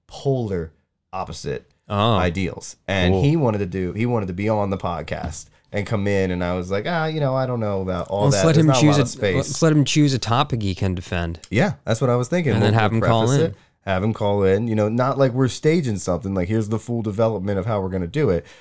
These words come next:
Speaker 1: but it's
Speaker 2: No,
Speaker 1: just
Speaker 2: we'll
Speaker 1: somebody
Speaker 2: just
Speaker 1: that would like to be a guest on without having, actually having him to have to be here at a specific time.
Speaker 2: He can give us an introductory statement and a thesis about the,
Speaker 1: <laughs>
Speaker 2: the,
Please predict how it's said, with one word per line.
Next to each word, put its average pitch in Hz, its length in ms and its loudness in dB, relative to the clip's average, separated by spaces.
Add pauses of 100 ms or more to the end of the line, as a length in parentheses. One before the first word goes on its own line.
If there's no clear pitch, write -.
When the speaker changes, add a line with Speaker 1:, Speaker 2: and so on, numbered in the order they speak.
(180)
Speaker 1:
but 98 260 4
it's 104 180 -2
Speaker 2:
No, 202 80 6
Speaker 1:
just 131 60 6
Speaker 2:
we'll 120 80 2
Speaker 1:
somebody 147 180 6
Speaker 2:
just 135 120 2
Speaker 1:
that 113 120 2
would 117 120 -2
like 110 180 2
to 110 80 -8
be 110 120 0
a 107 60 0
guest 104 340 -2
on 90 360 -2
without 101 240 -2
having, 101 400 -4
actually 104 300 -4
having 101 260 -2
him 92 220 -2
to 87 120 -8
have 85 140 -10
to 85 100 -10 (160)
be 117 180 -4
here 92 300 -4
at 82 120 -4
a 85 40 -6
specific 82 480 -10
time. - 320 -12 (460)
Speaker 2:
He 131 240 -2
can 151 140 0
give 120 200 2
us 131 220 2 (160)
an 117 340 2
introductory 127 720 2
statement 120 640 0 (380)
and 101 280 0
a 92 40 -2
thesis 110 580 -2
about 101 240 2
the, 107 120 -2 (220)
Speaker 1:
<laughs> 123 160 0
Speaker 2:
the, - 20 2